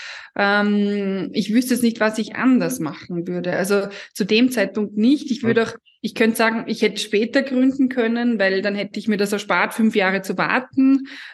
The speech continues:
Speaker 1: Ähm, weil es hat natürlich dann ewig lang gedauert, bis es eine substanzielle, äh, Kundenschicht gegeben hat.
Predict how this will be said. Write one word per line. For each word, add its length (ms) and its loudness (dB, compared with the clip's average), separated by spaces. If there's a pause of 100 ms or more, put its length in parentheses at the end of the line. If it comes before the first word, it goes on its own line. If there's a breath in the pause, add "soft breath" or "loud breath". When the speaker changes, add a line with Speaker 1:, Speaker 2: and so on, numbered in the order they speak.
Speaker 1:
Ähm, 640 0
weil 160 2
es 180 -2
hat 160 0
natürlich 320 2
dann 160 -2
ewig 320 0
lang 180 -4
gedauert, 520 -2
bis 200 0
es 220 0
eine 400 -2
substanzielle, 1700 0
äh, 40 0
Kundenschicht 720 0
gegeben 400 -6
hat. 220 -10